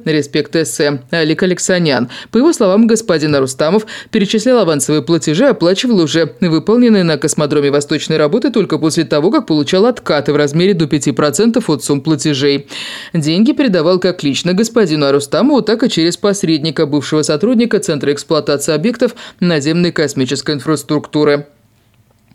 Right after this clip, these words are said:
Как было установлено в ходе предварительного следствия, двадцать второго июля две тысячи двадцатого года между «Респект С М», акционерным обществом «Центр эксплуатации объектов наземной космической инфраструктуры», был заключён контракт на строительство жилищного комплекса на две целых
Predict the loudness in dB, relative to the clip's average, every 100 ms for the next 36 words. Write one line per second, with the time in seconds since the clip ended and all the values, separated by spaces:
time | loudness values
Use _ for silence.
0 | _ _ -20 -20 -20 -4 0 4 4 4
1 | 2 2 2 2 2 0 0 2 2 2
2 | 2 2 0 -2 0 0 2 0 2 2
3 | 4 4 2 2 2 0 0 0 0 0
4 | 0 2 2 2 4 4 4 4 2 2
5 | -2 -2 -2 0 0 2 0 -2 0 0
6 | 0 0 0 0 0 0 0 -2 0 -2
7 | 0 0 0 0 0 0 0 0 -4 -2
8 | -2 0 0 0 0 -2 -2 -2 -4 -2
9 | -4 -2 -4 -4 -2 -2 -2 -2 2 2
10 | 0 -8 -18 -4 2 2 2 2 2 0
11 | 0 0 -2 0 -2 -2 -2 0 0 2
12 | 0 2 2 2 0 2 0 2 2 4
13 | 2 0 0 0 -2 0 2 2